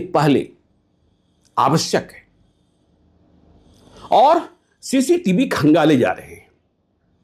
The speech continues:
सीसीटीवी खंगाले जाने से यह पता चलता है कि मृतक बर्गर किंग में बाद में आया है।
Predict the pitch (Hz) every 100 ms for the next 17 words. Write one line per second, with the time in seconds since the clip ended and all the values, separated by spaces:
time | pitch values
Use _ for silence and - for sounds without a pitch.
0 | _ _ _ _ _ - - 285 294 403
1 | 247 269 320 - 156 156 185 233 175 175
2 | 220 180 139 127 120 139 104 87 151 101
3 | - _ _ _ _ _ _ _ _ _
4 | _ _ _ _ _ 190 175 185 233 320
5 | 320 156 139 160 226 - 131 131 185 104
6 | - 85 85 82 - - - -